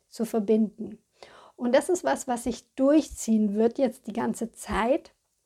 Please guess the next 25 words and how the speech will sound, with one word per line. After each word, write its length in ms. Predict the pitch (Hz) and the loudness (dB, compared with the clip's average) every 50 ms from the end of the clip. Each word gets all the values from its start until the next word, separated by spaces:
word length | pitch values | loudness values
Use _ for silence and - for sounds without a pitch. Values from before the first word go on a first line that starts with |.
| _ _ _ _ _ _ _ _ - - - | _ _ _ _ _ _ _ _ -18 -16 -8
dass 260 | 226 254 240 240 - | -4 -2 -2 -2 0
wir 120 | 254 277 269 | 0 0 0
hier 340 | - - - 254 302 339 339 | 0 0 2 4 4 4 4
ganz 340 | - 240 247 277 269 - | 2 0 0 0 0 -4
stark 420 | - - - 247 233 240 240 233 - | -8 -8 -2 0 0 0 0 -2 -6
gefordert 640 | 254 226 - - - 196 220 240 262 254 247 - - | -10 -10 -10 -10 -4 0 0 2 2 0 0 -2 -10
sind, 560 | - - 226 226 233 254 302 359 - - _ _ _ _ _ _ _ - | -10 -2 2 4 4 4 4 2 0 -4 _ _ _ _ _ _ _ -6
uns 280 | - 254 240 233 - - | -2 -2 -2 -2 -4 -2
selber 440 | 247 254 311 370 370 269 220 - - | 2 4 4 4 4 2 -2 -2 0
immer 220 | 262 269 302 285 | 2 2 2 2
wieder 220 | 277 269 269 262 262 | 2 2 2 2 0
zu 180 | - - 240 | -2 -6 -6
verbinden, 640 | 226 - 226 196 196 - 240 247 262 262 - - - | -4 -2 -4 -4 0 0 0 0 0 -2 -4 -8 -8
und 180 | - 254 233 226 | -4 -4 -6 -4
zwar 160 | - 247 254 | -4 -2 2
mit 300 | 233 247 269 - - - | 2 2 2 0 -4 -6
uns 240 | 320 320 - - - | -6 -6 -6 -4 -2
selbst 500 | - 226 220 233 233 - - - - - | 2 4 4 2 2 0 -12 -16 -12 -6
und 240 | - 277 285 277 - | -4 -4 -4 -4 -4
mit 280 | 254 247 262 262 - - | 0 0 0 0 0 0
dem 420 | 269 269 269 269 269 269 247 - _ _ _ - | 2 2 4 4 2 0 -2 -6 _ _ _ -2
Licht, 420 | 247 262 269 262 - - _ - | 0 2 2 2 0 -6 _ -8
mit 140 | 247 226 240 | -6 -4 -2
dem 160 | 240 233 226 | 0 0 2
Göttlichen, 640 | 240 233 226 - 247 233 220 - - 233 233 226 226 | 2 0 -2 0 -2 -6 -6 -4 -2 0 0 0 0